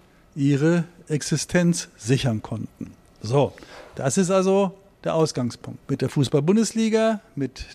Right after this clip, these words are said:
den Lizenzspielern traten dann andere Entwicklungen ein, die wir kennen bis hin zur Gegenwart. Aber damals war ein Fußballer zwar gesellschaftlich privilegiert, das muss man schon sagen.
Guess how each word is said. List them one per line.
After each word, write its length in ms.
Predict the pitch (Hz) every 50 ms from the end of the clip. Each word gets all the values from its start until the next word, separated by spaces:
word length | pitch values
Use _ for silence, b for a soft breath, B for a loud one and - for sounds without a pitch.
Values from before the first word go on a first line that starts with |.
| - -
den 180 | 131 131 131 127
Lizenzspielern 1040 | 123 117 - - 185 185 202 - - - - 202 196 190 196 202 196 202 202 202 - - _
traten 380 | - - 143 151 151 151 147 135
dann 200 | 131 131 127 - -
andere 320 | - 160 165 175 175 180 190
Entwicklungen 560 | 185 175 151 160 185 180 - - 185 185 175
ein, 360 | 170 165 165 170 175 175 175 - - _ _ _ -
die 120 | 143 127
wir 100 | 127 131
kennen 500 | - - - 170 175 180 190 190 185 170
bis 220 | 139 143 120 - -
hin 180 | 156 143 131
zur 160 | - - 131
Gegenwart. 340 | 127 135 160 185 190 196 190
Aber 200 | 160 143 139 135
damals 880 | 120 117 113 131 127 131 139 151 175 196 226 269 294 269 - - - - - -
war 120 | - 160 151
ein 100 | 151 139
Fußballer 540 | - - 196 196 - - 170 160 160 151
zwar 560 | - - - 131 139 147 151 151 147 143 123 - -
gesellschaftlich 840 | - 143 123 120 165 185 180 - - 160 - - - 147 147 - -
privilegiert, 920 | - - 147 131 131 139 127 131 123 120 147 202 233 165 113 - - - - - _ - -
das 220 | - 123 110 - -
muss 180 | 175 175 -
man 120 | 214 214 202
schon 220 | - 220 220 202
sagen. 240 | 170 147 107 107